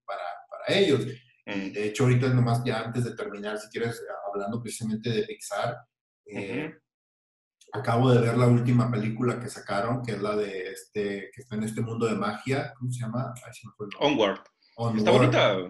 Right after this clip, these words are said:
Speaker 2: está
Speaker 1: Está
Speaker 2: chida.
Speaker 1: bien bonita, a mí me sorprendió mucho, o sea, m-, realmente me sorprendió mucho lo bien hecho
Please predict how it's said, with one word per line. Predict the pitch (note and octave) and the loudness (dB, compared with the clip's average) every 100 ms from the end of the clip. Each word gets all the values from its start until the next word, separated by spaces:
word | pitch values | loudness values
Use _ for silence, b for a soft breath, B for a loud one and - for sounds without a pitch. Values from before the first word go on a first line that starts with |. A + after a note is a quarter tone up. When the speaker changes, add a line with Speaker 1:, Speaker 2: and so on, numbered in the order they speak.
| A2+ | -10
Speaker 2:
está | A#2 C#3+ | 0 2
Speaker 1:
Está | B2 | 4
Speaker 2:
chida. | - G3 | 6 6
Speaker 1:
bien | A3 A3 | 8 8
bonita, | A3 G#3+ A#3 A#3 | 8 8 6 4
a | G#3+ | 6
mí | G#3+ | 6
me | A#3+ | 6
sorprendió | A3 G3+ D#3 D3+ F3+ | 6 2 2 -2 -2
mucho, | F#3 G#3 - A#3+ G3+ | -2 -2 0 0 2
o | C3+ | 0
sea, | C3+ C3 C#3 | 0 0 2
m-, | C#3+ C#3 B2+ C3+ | 2 2 -4 -2
realmente | D3 E3+ G3+ G#3 G#3 | 0 2 0 0 0
me | G3 | -2
sorprendió | - D3 D3 D3 E3 | -4 -6 -6 -4 -6
mucho | E3+ - F#3 | -8 -6 -2
lo | D3+ C#3+ | 0 2
bien | D3+ D#3 F3 | 2 2 0
hecho | - | -6